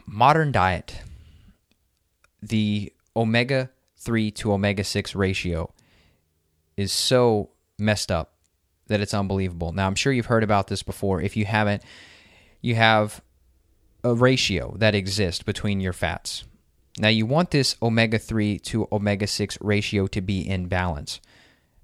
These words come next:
It's usually never in balance. Most of the time, it's twenty to one. Twenty parts omega-six to one part omega-three.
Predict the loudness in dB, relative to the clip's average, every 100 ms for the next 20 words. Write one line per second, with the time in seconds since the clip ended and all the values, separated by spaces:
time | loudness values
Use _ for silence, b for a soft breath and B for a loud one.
0 | _ -2 0 0 0 0 0 0 0 0
1 | -2 -2 -2 -4 -2 -2 -2 -4 -2 0
2 | 0 -2 -4 -10 b b b b -2 2
3 | 2 2 -2 -2 0 0 0 -2 -10 -12
4 | -6 -2 0 2 4 4 0 -6 -2 0
5 | 0 0 0 0 0 -4 -8 b b b
6 | b -2 0 0 0 0 0 0 0 0
7 | -4 -2 0 -2 -4 -4 -6 -8